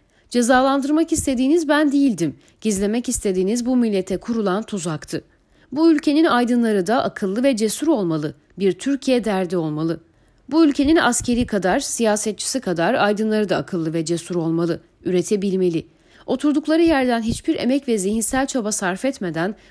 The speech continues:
atıp tutmamalı. Tarihi ve coğrafyayı tanımalı, bugünü ve geleceği öyle düşünmeli. En önemlisi de böyle bir derdi olmalı.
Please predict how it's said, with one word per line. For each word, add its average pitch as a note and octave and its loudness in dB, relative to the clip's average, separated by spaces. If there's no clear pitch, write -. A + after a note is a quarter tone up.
atıp B3 -6
tutmamalı. D#3+ -4
Tarihi G#3+ 4
ve C4 2
coğrafyayı F#3+ 0
tanımalı, D#3+ -2
bugünü C4 4
ve A#3+ 2
geleceği G3+ 0
öyle F3+ -2
düşünmeli. D#3+ -4
En C#4+ 4
önemlisi F3+ 0
de F#3 -2
böyle B3 2
bir A#3 0
derdi F3+ -2
olmalı. D3+ -2